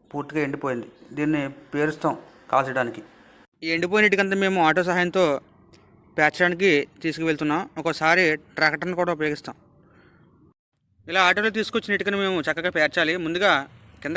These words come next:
కాలిపోయిన ఇటుకను ఇలా ఖాళీ ఖాళీగా పెట్టి దానిపైన ఇలా కవర్ను వేయాలి. ఈ కవర్ని ఎందుకు వేస్తామంటే ఒకవేళ వర్షం కురిస్తే కింద నుంచి నీరు వచ్చి పై ఇటుక పచ్చిగా ఉంటుంది కాబట్టి అది నానిపోకుండా, తడిచిపోకుండా ఉంటుంది.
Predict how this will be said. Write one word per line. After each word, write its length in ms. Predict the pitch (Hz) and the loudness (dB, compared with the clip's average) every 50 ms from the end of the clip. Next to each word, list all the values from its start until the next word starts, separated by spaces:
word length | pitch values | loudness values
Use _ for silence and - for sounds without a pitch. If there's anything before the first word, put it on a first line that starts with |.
| 170 | 0
కాలిపోయిన 360 | - 160 160 160 165 185 180 175 | 0 0 0 0 -2 -2 -2 -2
ఇటుకను 240 | 165 165 170 185 175 135 127 - - - - - - | -2 -2 -2 -2 -2 -4 -4 -8 -14 -20 -20 -10 -6
ఇలా 100 | 151 156 - | -6 -2 0
ఖాళీ 180 | 151 147 151 156 - | 0 0 0 0 -2
ఖాళీగా 220 | 175 165 170 170 156 | -2 -2 -2 -2 -4
పెట్టి 200 | 160 151 143 185 175 143 135 | -6 -4 -2 -2 -2 0 -2
దానిపైన 340 | 147 143 139 - 151 165 160 | -4 -4 -4 -4 -4 -4 -4
ఇలా 80 | 156 - | -4 -4
కవర్ను 280 | - 139 135 139 151 160 156 | -4 -4 -4 -4 -4 -4 -4
వేయాలి. 260 | 151 143 135 135 151 190 - - - - - - - - - - - - - | -2 -2 -2 -4 -6 -8 -12 -18 -20 -20 -20 -20 -20 -20 -20 -20 -20 -18 -12
ఈ 40 | 151 - | -4 0
కవర్ని 240 | 156 151 170 190 190 | 0 0 2 0 -2
ఎందుకు 140 | 180 175 175 185 | -2 -2 0 -2
వేస్తామంటే 440 | 180 170 - 185 175 175 165 180 180 151 135 135 | -2 -2 -2 -4 -6 -4 0 0 0 0 0 -2
ఒకవేళ 300 | 139 143 143 147 160 170 156 135 135 | -4 -2 -2 0 0 0 0 0 -2
వర్షం 200 | 135 127 - 165 165 | -4 -6 -8 -8 -8
కురిస్తే 300 | 170 160 - - 175 175 165 139 135 - - - - - - - - - - - - - - - - - - | -8 -8 -6 -4 -2 -2 -2 -2 -4 -10 -18 -20 -20 -20 -20 -20 -20 -20 -20 -20 -20 -20 -20 -20 -20 -12 -10
కింద 120 | 170 160 180 202 | -6 -4 -4 -4
నుంచి 140 | 202 175 175 | -6 -4 -2
నీరు 160 | 170 170 175 185 | -2 -2 0 -2
వచ్చి 160 | 190 175 - 185 - | -4 -4 -6 -2 -2
పై 80 | 165 165 175 175 | 0 0 0 -2
ఇటుక 160 | 165 180 175 170 147 127 127 - - - - - - - - - - - - - | 0 0 2 2 2 2 0 -4 -10 -20 -20 -20 -20 -20 -20 -20 -20 -20 -12 -12
పచ్చిగా 260 | 147 139 - 170 185 180 | -10 -8 -4 -2 -2 -2
ఉంటుంది 180 | 175 175 175 170 | -2 -4 -4 -4
కాబట్టి 220 | 175 165 165 160 180 170 | -4 -4 -2 -2 -2 -2
అది 80 | 160 151 | 0 0
నానిపోకుండా, 420 | 147 143 156 147 170 170 170 175 165 - | -2 -2 -2 -4 -4 -6 -6 -6 -6 -6
తడిచిపోకుండా 460 | 160 147 - - 165 160 165 165 160 151 | -6 -6 -6 -8 -8 -8 -6 -6 -6 -6
ఉంటుంది. 280 | 139 147 143 147 147 | -8 -8 -8 -8 -8